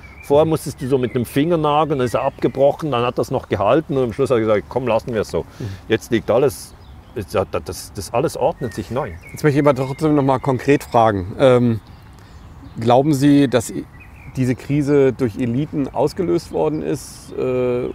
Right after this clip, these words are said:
Speaker 2: oder dass sie durch Zufall entstanden ist? Ähm, haben Sie da so schon wissenschaftlich was verifiziert,
Speaker 1: Nein,
Speaker 2: oder?
Speaker 1: ich weiß es nicht.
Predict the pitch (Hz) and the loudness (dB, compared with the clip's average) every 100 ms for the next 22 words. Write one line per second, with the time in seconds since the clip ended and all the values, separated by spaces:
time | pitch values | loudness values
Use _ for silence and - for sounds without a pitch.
0 | - 127 123 117 113 127 117 123 - - | -4 0 2 0 -2 -2 0 -2 -2 -6
1 | 165 156 147 139 127 - 131 127 123 127 | -4 0 0 0 -6 0 0 0 -2 -2
2 | 127 120 - - - - - - - 120 | 0 -2 -2 -10 -16 -20 -20 -8 0 0
3 | 113 110 - - - 123 123 120 113 117 | 0 -6 -14 -20 -8 -4 0 2 2 -2
4 | 104 139 117 131 135 127 147 - 131 107 | -2 -2 0 0 -2 -2 -2 0 -4 -2
5 | 131 - 127 123 117 127 - 202 113 98 | -4 -2 -2 -2 -2 -6 -4 -2 2 2
6 | 98 147 - 87 85 - - 65 | 2 2 2 0 0 -4 -14 -16